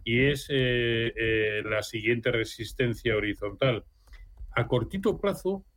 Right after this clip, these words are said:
y, y máxime con esa posición que nos manifiesta, yo le diría que, eh, el máximo relativo anterior, y sé que está muy, demasiado próximo a este nivel, ¿eh? Pero si ve un precio de cierre por debajo de uno treinta y cinco, yo, eh, materializaría beneficios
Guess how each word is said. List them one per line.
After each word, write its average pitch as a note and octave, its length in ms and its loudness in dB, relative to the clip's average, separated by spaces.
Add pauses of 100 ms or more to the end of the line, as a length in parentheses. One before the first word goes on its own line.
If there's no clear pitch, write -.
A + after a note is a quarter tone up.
(100)
y, A#2 420 2
y - 40 2
máxime E3 540 2
con C3+ 200 4
esa C#3 260 0
posición C3+ 560 0
que B2 100 0
nos A2 220 0
manifiesta, C3+ 720 0 (460)
yo G#2+ 100 -2
le A#2 140 2
diría A#2 360 2
que, A#2 360 0
eh, G#2 580 2
el A2+ 160 0
máximo D3+ 560 2
relativo C3+ 600 2
anterior, C3 600 0
y B2 140 -2
sé E3+ 260 0
que E3+ 80 0
está D3 380 0
muy, C#3 240 4
demasiado B2+ 720 0
próximo - 420 -2
a B2 60 2
este B2 200 -4
nivel, B2 300 0
¿eh? F3 120 -2 (560)
Pero G#2 200 2
si G#2 180 -4
ve A2 180 2
un D#3 140 0
precio C#3+ 340 2
de B2+ 140 2
cierre C3+ 260 0
por B2 160 -2
debajo B2 380 2
de A#2+ 140 2
uno A#2+ 220 2
treinta A2+ 320 0
y G2+ 100 -2
cinco, C#3 480 0
yo, C#3+ 280 2
eh, G#2+ 320 2
materializaría A2+ 920 2
beneficios C#3 680 0